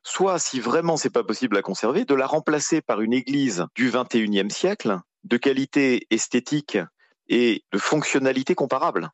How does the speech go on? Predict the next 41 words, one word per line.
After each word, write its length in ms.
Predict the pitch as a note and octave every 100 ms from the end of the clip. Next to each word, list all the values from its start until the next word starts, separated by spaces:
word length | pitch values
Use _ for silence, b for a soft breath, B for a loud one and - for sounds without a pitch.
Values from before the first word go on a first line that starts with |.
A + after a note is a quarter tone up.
| -
Parce 140 | -
que 60 | C#3
le 140 | C3+
problème, 400 | D3+ E3 D#3+ C3+
c'est 140 | - A2+
pas 140 | G#2+
tant 300 | - B2+ A2 B B -
que 80 | G#2
l'église 300 | G2+ A#2+ A2+
du 80 |
dix-neuvième 440 | G2+ G2+ G#2+ G2 G2+
siècle 280 | - A#2 -
tombe 220 | A#2 G#2
en 60 | G#2+
ruine 220 | B2 A2+
et 40 |
soit 160 | F#2+ F#2+
détruite. 380 | A#2+ - A3 - B -
Le 80 |
problème, 220 | A2+ F#3+ G#3
c'est 80 |
qu'elle 100 | -
ne 60 | A#2
soit 180 | - A#2
pas 120 | G#2
reconstruite. 580 | - F#2+ - F2 - - -
Ou 120 | A#2
alors 200 | C#3+ G3+
la 80 | C#3+
reconstruction 640 | A#2+ B2 C3+ F3+ F3+ D3+
d'édifices 560 | C#3 A2 A2+ G#3 - C3 G#2+
qui 160 | - D#3
ne 80 | D3
pourront 380 | - D#3 D#3 E3
pas 240 | E3 D3+
transmettre 720 | - D3 - D3 D#3 C#3+ -
quelque 240 | B2 A2+ C3
chose 240 | D#3+ D3
de 80 | A2+
qualité 420 | - D3+ D3 D3+
comparable. 600 | C3+ B2+ C3+ F#3 E3 A#2